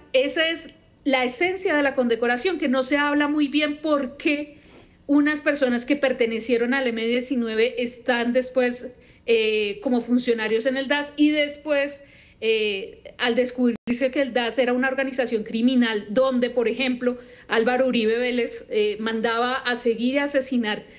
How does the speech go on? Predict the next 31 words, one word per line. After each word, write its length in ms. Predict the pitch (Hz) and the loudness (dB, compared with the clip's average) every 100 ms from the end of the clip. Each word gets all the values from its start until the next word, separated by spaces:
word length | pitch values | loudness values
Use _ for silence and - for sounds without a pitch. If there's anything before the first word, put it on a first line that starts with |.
| - - | -20 0
personas 340 | 240 247 247 | 2 4 2
del 140 | 247 262 | 2 2
movimiento 480 | 285 294 302 294 302 | 2 2 0 -2 -2
social, 360 | 339 349 320 - - - _ _ | -2 0 -2 -4 -14 -20 _ _
pasa 480 | 277 262 254 285 294 | 0 0 2 0 0
y 80 | 262 | -2
se 160 | 247 247 | 0 0
convierte 440 | 226 220 220 233 | 2 2 0 0
en 60 | 247 | 0
la 120 | 262 | 0
U 100 | 247 | 2
N 160 | 247 269 | 0 2
P 300 | 294 285 285 | 0 0 2
y 120 | 247 | 2
estos 280 | 233 247 254 | 2 -2 -6
escoltas 460 | 262 240 226 220 | -2 -2 0 0
de 100 | 240 | 0
confianza 640 | 254 247 - 208 208 208 - | 0 0 0 -2 -2 -4 0
pasan 460 | 254 247 254 247 - | 0 2 2 0 0
a 100 | 226 | 0
esa 160 | 214 233 | 2 0
institución, 580 | 233 254 226 214 302 269 | 0 -2 -2 2 2 4
llevan 320 | 233 233 233 | 2 0 0
treinta 540 | 269 262 247 247 247 | 0 0 0 0 0
años 380 | 247 247 247 - - - - - _ | 2 0 0 -8 -20 -20 -20 -20 _
sirviéndole 800 | - 277 247 269 392 466 453 453 | 0 2 4 2 2 2 0 0
también 440 | 285 262 247 254 302 | -2 0 0 0 0
en 160 | 294 | 0
temas 280 | 302 294 294 | 0 0 -2
de 80 | 302 | -2
seguridad 680 | 302 254 240 226 214 214 | -2 -2 -2 0 0 0